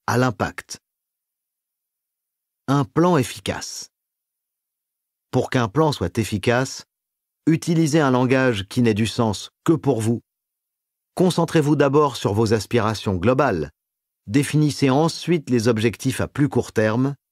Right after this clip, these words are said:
en travaillant à rebours avec un degré de spécificité croissant. Mettez en avant les forces que vous apporterez à la table.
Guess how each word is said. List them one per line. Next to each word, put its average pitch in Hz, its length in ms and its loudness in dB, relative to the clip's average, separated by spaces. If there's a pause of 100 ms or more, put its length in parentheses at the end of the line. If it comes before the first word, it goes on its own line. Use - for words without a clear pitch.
(260)
en 120 120 -2
travaillant 139 480 2
à 104 80 2
rebours 135 600 0
avec 131 260 0
un 123 80 0
degré 131 340 2
de 113 100 2
spécificité 135 840 -4
croissant. 110 520 -4 (1200)
Mettez 170 420 2
en 165 120 2
avant 151 220 2
les 139 120 2
forces 127 320 -2
que 123 80 0
vous 104 200 0
apporterez 120 540 2
à 92 80 2
la 85 120 0
table. 143 460 -2